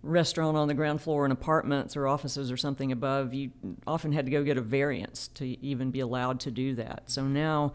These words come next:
you can just do that without having to get any kind of special variance.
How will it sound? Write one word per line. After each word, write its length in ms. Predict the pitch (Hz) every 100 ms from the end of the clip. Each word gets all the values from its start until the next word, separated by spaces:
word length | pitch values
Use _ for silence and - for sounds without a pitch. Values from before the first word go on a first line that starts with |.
| -
you 100 | 185
can 140 | 175 156
just 160 | 131
do 180 | 135 143
that 180 | 131 131
without 320 | 135 139 131
having 280 | 143 131 131
to 80 | 127
get 160 | 123 -
any 220 | 175 151
kind 200 | 139 123
of 80 | 120
special 400 | - - - 123
variance. 600 | 123 117 117 - -